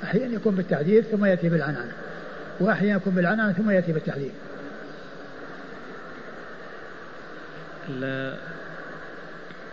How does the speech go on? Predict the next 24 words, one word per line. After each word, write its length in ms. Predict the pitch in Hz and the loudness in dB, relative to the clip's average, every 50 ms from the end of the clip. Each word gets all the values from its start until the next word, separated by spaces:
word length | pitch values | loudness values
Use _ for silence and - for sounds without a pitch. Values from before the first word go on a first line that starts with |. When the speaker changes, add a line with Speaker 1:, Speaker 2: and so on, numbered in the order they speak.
| - - - - - - - - - - - - - - - - - - - - - - 135 | -14 -14 -14 -14 -14 -14 -14 -14 -12 -12 -12 -12 -12 -12 -12 -12 -12 -12 -12 -10 -8 -6 -6
Speaker 2:
ال-، 160 | 123 - - 123 | -6 -6 -4 -4
الآية 340 | 139 131 - 143 139 135 131 | -4 -2 0 2 2 2 2
لأنها 380 | 131 131 131 131 131 139 135 | 2 0 0 -2 -4 -4 -6
مشكلة، 420 | 131 143 - - - 139 131 131 131 - - - - - - - - - - - - - - - - - - - - - - - | -6 -8 -8 -8 -6 -6 -6 -6 -8 -10 -10 -10 -12 -12 -12 -12 -12 -12 -12 -12 -12 -12 -12 -12 -12 -12 -12 -12 -12 -12 -8 -8
في 120 | 147 - | -6 -6
إشكالات. 380 | 135 - - - 127 123 120 120 - - - - | -6 -8 -6 -6 -4 -4 -4 -6 -8 -8 -4 -2
Speaker 1:
وهي 180 | 190 175 180 226 | 0 2 2 2
مشكلة 320 | 254 269 185 - - 165 143 - | 0 0 -2 -2 -4 -4 -4 -6
الحقيقة. 260 | - - - 131 131 127 - - 135 147 151 143 135 - - - - - - - - | -8 -10 -10 -10 -10 -12 -12 -12 -10 -10 -10 -10 -10 -12 -12 -12 -12 -12 -12 -10 -8
Speaker 2:
ال-، 380 | 143 143 143 143 135 123 117 - - - - - - | -6 -4 -4 -2 -2 -4 -4 -6 -8 -10 -10 -2 0
طيب، 260 | 156 165 165 160 147 | 2 2 4 2 2
الآن 400 | 143 - 160 165 170 165 151 - - - | 2 2 2 2 2 2 2 0 -2 0
لو 160 | 143 143 143 | 0 2 2
حصل 300 | 175 175 175 165 160 123 104 - - - - - - 139 | 2 2 0 0 -2 -6 -10 -10 -12 -12 -12 -10 -6 -2
هذا 200 | 139 151 147 143 | 0 2 2 2
الرجل 300 | 135 - 143 151 135 139 | 0 0 0 0 0 -2
الآن 320 | 131 127 - 139 143 139 131 139 | -4 -4 -4 -4 -4 -4 -2 0
زاني 320 | 147 139 123 120 123 139 | 0 0 0 -2 -4 -4
وتقدم 540 | 156 151 151 156 - 175 165 135 127 135 131 | -4 -4 -4 -2 0 0 -2 -2 -2 -4 -4
إلى 180 | - 143 139 139 | -2 -2 -2 -2
عفيفة 440 | 123 127 139 - 151 127 - 110 104 - - - - - - - - - - - - - - - - - - - - - - - - - | -2 -2 -4 -4 -4 -6 -6 -8 -10 -12 -12 -12 -12 -12 -12 -12 -12 -12 -12 -12 -12 -12 -12 -12 -12 -12 -12 -12 -12 -12 -12 -12 -6 -2
وزوج، 400 | 170 160 156 180 156 120 110 113 - - - - - - - - - - - - - - - - - - - - - - - - - - - - - - - | 0 4 4 4 4 2 0 -6 -8 -10 -12 -14 -14 -12 -12 -12 -12 -12 -12 -12 -12 -12 -12 -12 -14 -14 -14 -12 -12 -14 -14 -14 -12 -12 -12 -12 -10 -8 -6
ال-، 220 | 131 135 131 131 | -4 -2 -2 0
العقد 580 | 127 120 82 87 131 123 - 147 180 - - | 0 0 0 0 -2 0 2 0 0 0 -2